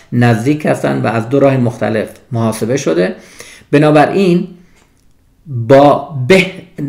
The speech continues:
با احتیاط که در نظر بگیریم و در بهترین حالتی که در نظر بگیریم، الان آمار مبتلایان ما در ایران چیزی در حدود سیصد و پنجاه هزار نفر طبق این حساب هستش،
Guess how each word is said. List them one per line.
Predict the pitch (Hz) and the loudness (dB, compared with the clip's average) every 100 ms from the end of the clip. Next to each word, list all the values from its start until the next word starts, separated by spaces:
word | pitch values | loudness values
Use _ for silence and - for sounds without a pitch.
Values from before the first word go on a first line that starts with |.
| 139 135 135 | -8 -8 -4
با | 143 160 156 147 | 2 4 4 2
احتیاط | 147 120 - 175 170 151 - | 0 -4 -2 4 4 4 -2
که | - 123 | -4 0
در | 123 | 2
نظر | 117 110 110 | 0 0 -2
بگیریم | 107 117 117 147 | -2 -4 -4 -2
و | 143 | -2
در | 135 135 | -2 -6
بهترین | 135 127 - 127 131 120 | -4 -8 -6 -4 -2 -2
حالتی | 127 131 165 175 131 | -2 0 0 -2 -6
که | 120 123 | -4 -4
در | 117 113 | -4 -4
نظر | 117 113 113 | -4 -4 -6
بگیریم، | 113 113 117 170 180 - - - - | -6 -8 -2 -2 -4 -10 -20 -20 -8
الان | 135 131 - 160 170 | -4 -4 -2 -4 -4
آمار | 135 127 139 127 | -4 -4 -2 -2
مبتلایان | 117 117 117 110 104 107 101 101 95 - - | -2 -4 -4 -2 -2 -2 -4 -6 -8 -12 -10
ما | 113 117 143 160 | -4 -2 0 -2
در | 127 113 | -2 -2
ایران | 117 113 123 127 - - _ | -4 -4 -2 -4 -8 -18 _
چیزی | - 131 131 | -8 -6 -6
در | 123 110 | -4 -4
حدود | 110 110 120 117 113 107 - _ _ | -4 -4 -2 0 -2 -4 -14 _ _
سیصد | - 117 117 113 | -8 -6 -4 -4
و | |
پنجاه | - - 104 104 92 | -6 -8 -6 -6 -8
هزار | 98 95 98 | -10 -10 -12
نفر | 87 117 117 - _ _ - | -8 -8 -8 -10 _ _ -4
طبق | 135 113 | -2 -2
این | 107 113 101 | -4 -6 -6
حساب | - 104 - | -8 -8 -8
هستش، | 107 - 143 147 | -8 -6 -6 -6